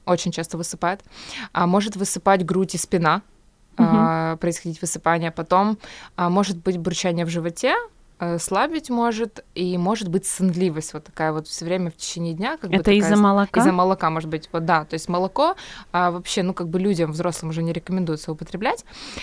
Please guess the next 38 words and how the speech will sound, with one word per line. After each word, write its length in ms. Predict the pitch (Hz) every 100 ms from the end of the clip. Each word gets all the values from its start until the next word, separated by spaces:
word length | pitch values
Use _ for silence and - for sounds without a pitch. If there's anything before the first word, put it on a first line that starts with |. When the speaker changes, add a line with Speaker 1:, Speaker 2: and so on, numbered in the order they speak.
| -
Speaker 1:
Единственное, 460 | 196 220 311 220 220
может 240 | 233 202
быть, 160 | 202 202
альтернатива 640 | 196 196 190 190 277 320
очень 320 | 220 - 180
удачная — 420 | 170 208 285 - 185
это 120 | 185
покупать 420 | - 175 202 214
ореховое 480 | 196 185 - 165 165
молоко. 420 | 165 160 - 285 392
Это 220 | 190 175
соевое, 800 | 165 - 269 285 247 240 240 240 -
а, 340 | 180 175 170
овсяное, 840 | 160 - 190 214 240 226 220 214 -
молоко 360 | 175 170 170 170
из 120 | -
фундука, 480 | 175 165 151 151 170
миндальное. 760 | 165 160 175 233 240 202 185 - - - - -
А, 220 | 170 170
оно 120 | 185
не 120 | 226
содержит 420 | 220 185 196 175
лактозы 460 | 165 165 156 160 185
в 40 |
себе, 300 | - 240 311
потому 160 | 320 185
что 140 | -
оно 80 | 170
делается, 360 | 165 160 - 156 -
ну, 100 | 175
как 140 | 147
бы 100 | 156 165
не 180 | 160
из, 180 | 160 - 202 _ _ _ -
н-, 120 | 170 _ -
не 100 | 196
из-под 240 | 180 175 -
коровы. 380 | 165 156 202